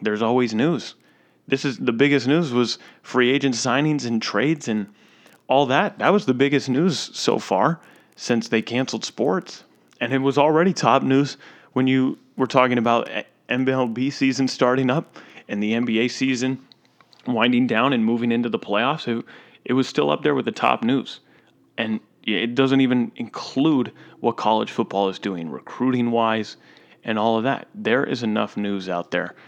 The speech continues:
going on for football that we do not need spring football. We, we just don't.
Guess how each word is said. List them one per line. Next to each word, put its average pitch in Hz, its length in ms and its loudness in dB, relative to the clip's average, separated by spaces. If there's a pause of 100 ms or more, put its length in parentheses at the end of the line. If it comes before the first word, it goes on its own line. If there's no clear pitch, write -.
(280)
going 92 320 -2
on 80 320 -6 (460)
for 101 200 -6
football 90 580 -2
that 90 180 -6
we 117 120 -2
do 120 120 0
not 92 260 -6
need 80 200 -10
spring 73 280 -12
football. - 560 -12 (520)
We, 113 320 -6
we 131 120 -2
just 131 280 -2
don't. 78 260 -10